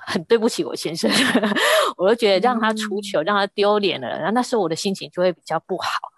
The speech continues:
Speaker 1: 那我就会说：“那我下次不要出去了。”可是我先生都会鼓励我，我说：“没关系啊。”那他觉得说他可以接受。所以后来像这样的那种经验，然后那种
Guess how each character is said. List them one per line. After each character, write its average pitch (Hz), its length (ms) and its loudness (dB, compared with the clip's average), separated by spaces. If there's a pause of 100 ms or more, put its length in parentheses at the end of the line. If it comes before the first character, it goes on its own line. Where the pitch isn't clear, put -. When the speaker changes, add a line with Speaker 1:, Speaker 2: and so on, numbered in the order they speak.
(300)
Speaker 1:
那 233 120 2
我 190 100 4
就 185 120 0
会 208 60 4
说 175 240 0
：“那 196 140 2
我 151 120 -4
下 170 200 0
次 - 160 -10
不 - 100 -10
要 151 180 0
出 139 240 -14
去 - 380 -16
了。” - 140 -12 (280)
可 180 120 -2
是 269 120 0
我 262 140 6
先 185 180 -2
生 180 160 -4
都 185 120 2
会 190 100 4
鼓 156 280 -6
励 180 180 0
我， 143 180 -6 (100)
我 143 80 -12
说 180 380 -2
：“没 180 160 -2
关 247 120 -2
系 233 220 -4
啊。” 233 100 0
那 226 200 -2 (140)
他 214 160 -4
觉 185 160 -4
得 180 60 -2
说 180 200 -2
他 196 220 -4
可 - 160 -2
以 185 60 -6
接 143 300 -10
受。 - 400 -6 (400)
所 277 240 4
以 240 80 6
后 240 260 4
来 175 380 2
像 233 300 -2
这 - 160 0
样 214 160 2
的 143 540 0 (800)
那 226 200 -2
种 170 240 0
经 202 420 -4
验， 208 280 0
然 170 100 0
后 208 160 0
那 208 100 0
种 160 340 -4